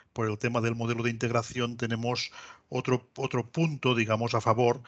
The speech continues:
y pensamos, aunque evidentemente el futuro quién lo sabe, pero pensamos que esta estructura que tenemos en nuestro país posiblemente esté más preparada para resistir estas crisis globales que estamos viendo, ¿no?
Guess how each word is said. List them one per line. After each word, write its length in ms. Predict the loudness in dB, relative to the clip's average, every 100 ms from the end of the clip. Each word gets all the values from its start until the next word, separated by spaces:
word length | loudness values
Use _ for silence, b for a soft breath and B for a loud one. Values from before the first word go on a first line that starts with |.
| B B B
y 120 | -12
pensamos, 920 | -8 -4 -4 -2 4 6 6 4 0
aunque 240 | -2 -4 -8
evidentemente 500 | -8 -6 -6 -2 -2
el 80 |
futuro 480 | -2 -6 -2 -2 -4
quién 300 | 0 4 4
lo 100 | 2
sabe, 420 | 0 4 4 2 -4 B B B
pero 160 | -4 -2
pensamos 520 | 0 2 2 0 -2
que 120 | -2
esta 200 | -2 -2
estructura 680 | -4 -6 -12 _ -2 0 0
que 100 | -4
tenemos 300 | -8 -6 -6
en 80 | -6
nuestro 240 | -8 -2
país 340 | 0 0 -2 -8 B B _
posiblemente 520 | -2 0 2 2 0
esté 460 | -2 0 2 2 0 -4
más 260 | -2 0
preparada 460 | 0 2 4 2 2
para 220 | 2 2
resistir 760 | 0 -4 -4 -6 -2 0 0 -2 b b b -6
estas 320 | 0 0 0
crisis 340 | -4 -4 -4
globales 420 | -2 0 0 -2
que 80 | -4
estamos 400 | -4 -4 -4 -6
viendo, 360 | -2 -2 -2 -8
¿no? 200 | -8